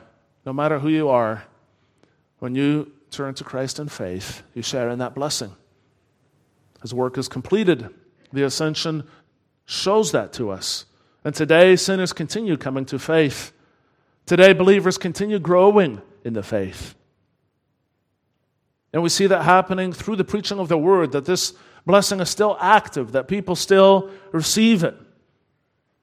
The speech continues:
The grace of the Lord Jesus Christ present among us,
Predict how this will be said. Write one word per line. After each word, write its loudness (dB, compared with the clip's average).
The -6
grace 6
of 0
the 4
Lord 4
Jesus -2
Christ 2
present 2
among 0
us, -2